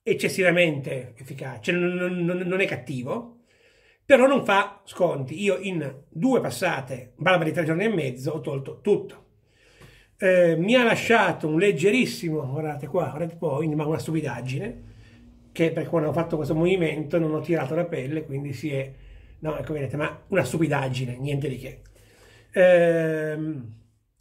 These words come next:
molto scorrevole, molto efficace. Io, eh, per il prezzo che costa, uno, è caro in assoluto,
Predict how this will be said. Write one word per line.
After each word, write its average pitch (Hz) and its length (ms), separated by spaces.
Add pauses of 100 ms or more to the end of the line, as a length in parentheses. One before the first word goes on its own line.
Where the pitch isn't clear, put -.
molto 247 380
scorrevole, 175 640
molto 214 360
efficace. 175 800
Io, 196 380
eh, 151 380
per 175 180
il 165 120
prezzo 214 340
che 170 140
costa, 156 640 (220)
uno, 190 300 (300)
è 175 140
caro 131 680 (340)
in 175 160
assoluto, 120 760